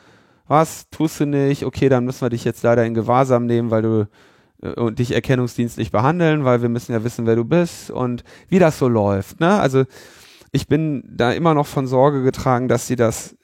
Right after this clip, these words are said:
ihre Bürgerkriegsszenarien da doch noch in irgendeiner Form, äh, herbeiführen. Und da kann man natürlich nur hoffen, dass alle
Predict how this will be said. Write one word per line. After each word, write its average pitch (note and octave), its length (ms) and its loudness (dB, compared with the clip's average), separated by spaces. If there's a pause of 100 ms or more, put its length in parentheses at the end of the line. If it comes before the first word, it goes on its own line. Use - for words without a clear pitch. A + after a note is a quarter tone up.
(140)
ihre B2 320 2
Bürgerkriegsszenarien B2+ 1200 -2
da A#2+ 240 4
doch - 280 -2
noch C3 220 0
in B2 120 -4
irgendeiner A#2+ 480 -2
Form, B2+ 460 -4 (600)
äh, A2 340 2 (380)
herbeiführen. E3 1120 0 (1700)
Und A#2+ 100 -6
da A2+ 80 0
kann C3 140 -2
man C#3 100 0
natürlich B2+ 280 0
nur C3+ 300 0
hoffen, C3 320 0
dass A#2 220 0
alle A#2+ 520 2